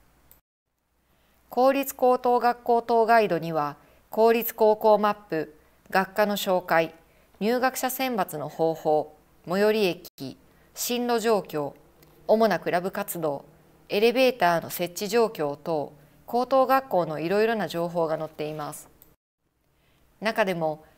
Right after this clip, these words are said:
インターネットを使って調べることができるサクナビがおすすめです。パソコンやスマートフォンを使って、学校の所在地や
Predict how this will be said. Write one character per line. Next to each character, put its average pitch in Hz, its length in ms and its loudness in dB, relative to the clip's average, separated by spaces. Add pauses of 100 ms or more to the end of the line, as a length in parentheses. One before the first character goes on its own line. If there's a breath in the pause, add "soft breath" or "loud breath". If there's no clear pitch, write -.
イ 226 140 -4
ン 247 80 -6
タ 254 180 0
ー - 20 0
ネ 262 120 -4
ッ 262 100 -10
ト 202 140 0
を 170 80 0
使 - 200 -4
っ 175 80 0
て 175 120 -12
調 - 240 -8
べ 202 100 -2
る 185 80 -2
こ - 140 -8
と 175 100 -6
が 156 140 -2
で 151 80 -8
き 175 120 -10
る 151 220 -10 (160)
サ - 160 -12
ク 214 140 -4
ナ 220 100 -2
ビ 202 140 -6
が 202 240 -2
お 160 80 -10
す 170 140 -12
す 170 120 -12
め 156 140 -6
で 156 120 -4
す。 - 140 -18 (960 soft breath)
パ 202 120 -8
ソ 233 120 -8
コ 240 140 0
ン 233 120 -2
や 233 160 0
ス 233 140 -10
マ 226 160 -2
ー 247 40 -4
ト 254 120 -4
フ 226 120 -2
ォ - 20 2
ン 214 140 0
を 143 80 -8
使 - 200 -6
っ 160 80 -4
て、 160 380 -6 (340 soft breath)
学 185 240 -2
校 208 180 0
の 214 120 -4
所 196 140 -8
在 214 260 0
地 - 160 -10
や 143 180 -4